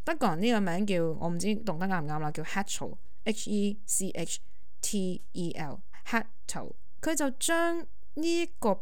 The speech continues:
牌特登將佢改個名做呢，叫雷諾曼啊，Lenormand 啊。因為 Lenormand 呢個名好出名啊，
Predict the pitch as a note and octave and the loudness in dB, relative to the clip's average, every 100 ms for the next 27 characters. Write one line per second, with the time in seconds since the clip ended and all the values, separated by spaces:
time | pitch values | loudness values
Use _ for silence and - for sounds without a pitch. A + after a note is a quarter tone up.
0 | - - B2+ C3+ F#3+ - - - E4 F4 | -2 -2 -2 0 0 0 0 2 2 2
1 | E4 C#4+ G#3 E3+ G#3 F#3+ D#3 E3+ G3 D3+ | 2 2 2 2 2 2 2 0 0 0
2 | D#3+ E3 E3+ F3 E3 E3 D#3 - - - | 0 0 0 0 0 0 -2 -2 -4 -2
3 | F#3+ E3 D3 D#3+ D#3 E3+ D3 C#3 C#3+ C#3+ | 0 0 0 0 0 0 -2 -2 -2 -2
4 | E3 D#3+ F3 F#3 G3 C#3+ A2+ - - - | -2 0 0 0 0 -2 -2 -2 -2 -2
5 | - - - F4+ G#4+ C#4 G#3+ G#3 B3 D4+ | -2 -2 -2 0 2 4 4 4 2 2
6 | A3 E3+ A3 F#3 D#3+ G3 G3 E3+ A3 D#3 | 0 0 0 0 0 0 0 0 0 -2
7 | B2 C3+ | -2 -4